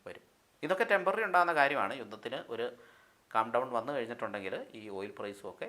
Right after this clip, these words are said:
ഇതേപോലെ തന്നെ താഴേക്ക് വരും, കയറിയ പോലെ തന്നെ താഴേക്ക് വരും. അതുകൊണ്ട് അത് എത്രയും പെട്ടെന്ന് വരട്ടെ, യുദ്ധം എത്രയും പെട്ടെന്ന് അവസാനിക്കട്ടെ എന്ന് നമുക്ക് പ്രാർത്ഥിക്കാം.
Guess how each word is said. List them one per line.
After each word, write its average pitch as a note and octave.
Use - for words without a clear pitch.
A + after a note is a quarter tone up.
ഇതേപോലെ G#2+
തന്നെ G#2
താഴേക്ക് F#2+
വരും, F#2+
കയറിയ B2
പോലെ C#3
തന്നെ C3+
താഴേക്ക് F2+
വരും. A#2
അതുകൊണ്ട് E3
അത് C3+
എത്രയും C#3
പെട്ടെന്ന് B2
വരട്ടെ, A#2
യുദ്ധം G2
എത്രയും B2+
പെട്ടെന്ന് A#2+
അവസാനിക്കട്ടെ A#2
എന്ന് G#2
നമുക്ക് F#2+
പ്രാർത്ഥിക്കാം. F#2+